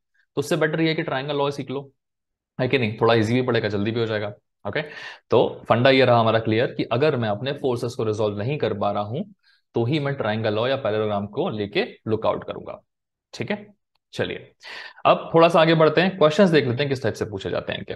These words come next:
ओके, <clears throat> हम्म, वैसे दो इंपॉर्टेंट चीजें और हैं कि ट्रायंगल लॉ के क्वेश्चन सॉल्व करने के लिए हमें साइन रूल पता होना चाहिए और कोसाइन रूल पता होना चाहिए।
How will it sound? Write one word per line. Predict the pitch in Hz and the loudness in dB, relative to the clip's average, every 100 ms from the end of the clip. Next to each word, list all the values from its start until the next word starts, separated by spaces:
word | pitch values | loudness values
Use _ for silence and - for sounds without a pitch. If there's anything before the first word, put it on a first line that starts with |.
| - - | -10 -4
ओके, | 101 - - _ - | -2 -2 -6 _ -8
<clears throat> | 127 - - - - - _ _ _ _ _ _ _ _ _ 107 | -8 -12 -18 -16 -16 -18 _ _ _ _ _ _ _ _ _ 2
हम्म, | 90 64 - _ _ 117 | 2 -2 -14 _ _ 0
वैसे | 147 175 | 2 4
दो | 165 | 6
इंपॉर्टेंट | 160 151 135 143 | 6 6 4 4
चीजें | 131 120 | 4 4
और | 127 110 104 | 4 4 4
हैं | 117 - _ - | 2 -4 _ -2
कि | 110 110 107 | 2 2 2
ट्रायंगल | 110 104 110 120 | 2 0 2 2
लॉ | 113 | 2
के | 120 | 0
क्वेश्चन | 107 - 113 | -2 -4 -4
सॉल्व | 104 110 | -2 -2
करने | 107 101 104 | -2 -4 -2
के | 104 | -2
लिए | 107 | -4
हमें | 127 104 117 | -4 -6 -6
साइन | 120 113 113 127 | -2 0 2 2
रूल | 127 131 | 2 0
पता | 127 117 | 0 -2
होना | 113 113 | -2 -4
चाहिए | 110 135 | -4 -4
और | 135 | -2
कोसाइन | 107 107 101 98 | -4 -2 -4 -4
रूल | 101 | -6
पता | 98 - | -6 -6
होना | - - | -6 -8
चाहिए। | - - | -12 -14